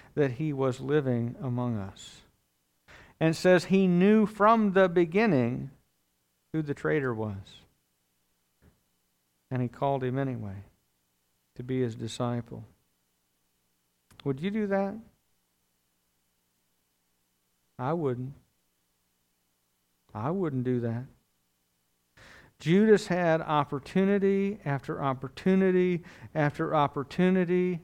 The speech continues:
after opportunity to come to faith in Jesus, and he didn't. Think about all the miracles that Judas witnessed.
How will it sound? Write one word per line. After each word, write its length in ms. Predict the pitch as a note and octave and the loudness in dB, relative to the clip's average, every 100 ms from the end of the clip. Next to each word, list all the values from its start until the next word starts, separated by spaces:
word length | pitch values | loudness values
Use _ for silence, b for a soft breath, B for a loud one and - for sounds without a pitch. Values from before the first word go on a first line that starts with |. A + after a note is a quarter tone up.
| - | -6
after 380 | D3+ D3 D3 C#3+ | -4 -4 -2 -2
opportunity 920 | C3+ C3+ - F3 F#3 F3+ F3 F3 E3+ B B - | -2 -6 -4 -2 0 0 0 0 -2 B B -10
to 80 | D3 | -6
come 360 | - E3 F3 | 0 0 0
to 100 | F3 | -4
faith 480 | - D#3 D3+ D3 D3 | -2 0 2 2 -2
in 200 | D3 C#3 | -4 -2
Jesus, 600 | C3 C#3+ D3 B2+ C3 - | -2 -2 -2 -4 -6 -6
and 200 | D3 B2+ | -6 -4
he 140 | C#3 C3+ | -4 -6
didn't. 500 | C#3+ E3 A#2+ A2+ - _ _ _ _ _ _ _ _ _ _ _ _ _ _ b b | -8 -6 -8 -8 -16 _ _ _ _ _ _ _ _ _ _ _ _ _ _ b b
Think 160 | C4+ | 2
about 260 | C#4+ A#3+ F#3 | 4 4 4
all 180 | F#3 G3+ | 2 2
the 80 | F3 | 4
miracles 640 | D#3 F3 G3 F#3+ D#3+ C#3 | 6 6 4 2 0 0
that 160 | D3+ D3+ | 0 -2
Judas 460 | C3+ D#3+ D#3+ D3 C#3 | 2 2 4 0 0
witnessed. 560 | D3+ D3 A2+ - - | 0 0 -8 -10 -20